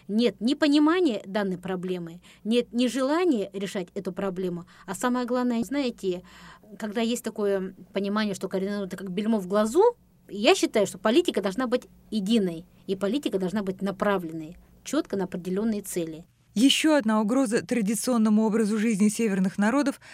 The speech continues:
Speaker 2: вторжение добывающих компаний, качающих из недр нефть и газ. По закону, подобная деятельность может осуществляться только после консультаций и согласования с жителями исконных территорий.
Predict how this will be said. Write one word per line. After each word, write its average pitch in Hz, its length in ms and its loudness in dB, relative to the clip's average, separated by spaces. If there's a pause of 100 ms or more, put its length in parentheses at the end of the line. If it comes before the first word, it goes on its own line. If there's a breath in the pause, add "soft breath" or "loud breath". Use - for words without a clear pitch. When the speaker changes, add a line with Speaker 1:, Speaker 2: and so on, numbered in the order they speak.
Speaker 2:
вторжение 294 640 4
добывающих 240 680 2
компаний, 220 580 2 (200 loud breath)
качающих 254 580 2
из 220 140 2
недр 240 300 2
нефть 214 420 2
и 214 100 -2
газ. 147 400 -2 (300)
По 240 80 4
закону, 233 580 2
подобная 240 500 2
деятельность 233 540 2
может 240 300 0
осуществляться 240 680 0
только 285 320 0
после 254 320 -2
консультаций 247 680 0
и 214 120 -2
согласования 226 760 0
с 214 60 2
жителями 214 540 4
исконных 190 440 0
территорий. 208 600 -2